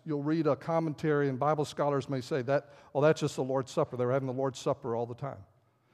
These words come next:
No. It says here that they were breaking bread from house to house. They ate their food, you see, it was a meal. They ate their food with gladness and simplicity of heart, praising God and having favor with all the people,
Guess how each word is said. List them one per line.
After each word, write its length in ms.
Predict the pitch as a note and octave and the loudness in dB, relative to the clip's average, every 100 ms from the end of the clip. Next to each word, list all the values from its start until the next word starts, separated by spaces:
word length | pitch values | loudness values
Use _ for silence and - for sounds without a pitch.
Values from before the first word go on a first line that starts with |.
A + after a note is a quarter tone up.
| _ | _
No. 320 | C3+ A2+ A2+ - _ _ _ _ _ _ _ _ _ _ _ _ - | -8 -6 -8 -12 _ _ _ _ _ _ _ _ _ _ _ _ -4
It 160 | D#3+ C3 | -4 0
says 320 | F3 F3+ E3+ | 4 4 4
here 240 | F#3+ F#3 | 6 6
that 180 | E3+ C#3+ | 6 4
they 140 | E3+ | 4
were 200 | D#3 D3+ | 4 4
breaking 500 | C3 C3 D#3+ F#3+ A3+ | 2 4 4 6 2
bread 320 | E3 E3+ F3+ F3+ | 2 6 6 4
from 120 | D3 | 0
house 280 | E3+ F3+ - | 2 2 2
to 100 | E3+ | 2
house. 380 | F#3 D#3 D3+ - - - | 4 4 0 -8 -20 2
They 200 | E3+ F3+ - | 6 6 10
ate 280 | C4+ D#4 - | 10 10 10
their 220 | G#3+ F#3 | 12 12
food, 580 | A#3 C4+ G#3+ E3+ F3+ E3 - - - | 12 12 12 12 6 -2 -16 -20 -8
you 100 | D3+ | -2
see, 300 | - F#3+ G3+ - - _ | 6 6 6 -4 -20 _
it 80 | F3+ | 2
was 120 | E3+ | 4
a 40 | E3+ | 6
meal. 380 | G#3+ A3+ A#2+ F2 | 6 6 4 0
They 140 | D#3 E3 | 0 4
ate 240 | A#3+ C#4 | 6 8
their 160 | A3+ G3+ | 10 10
food 400 | G3+ F#3 F3+ F3 | 10 8 8 8
with 240 | D#3 B2+ | 2 0
gladness 640 | D#3 F3+ A3 B3+ B3+ B3+ - | 6 8 10 8 8 6 4
and 160 | E3+ | 0
simplicity 600 | - E3 - A3+ - A#3+ | 2 0 8 8 8 2
of 100 | A#3 | 2
heart, 400 | F3+ F3 F3+ - - - - | 6 8 6 2 -18 -20 6
praising 500 | G#3 B3 C4+ C4+ A#3 | 12 12 12 6 8
God 320 | G3 F#3+ G3+ | 12 12 12
and 100 | F3 | 8
having 340 | F3+ G3+ G3+ | 6 6 4
favor 340 | - G#3+ G#3+ F#3+ | 6 6 8 6
with 180 | E3 - | 6 6
all 260 | A3+ D4 E4 | 12 12 12
the 140 | B3 | 12
people, 540 | - E3 - E3+ F#3+ | 8 0 2 2 2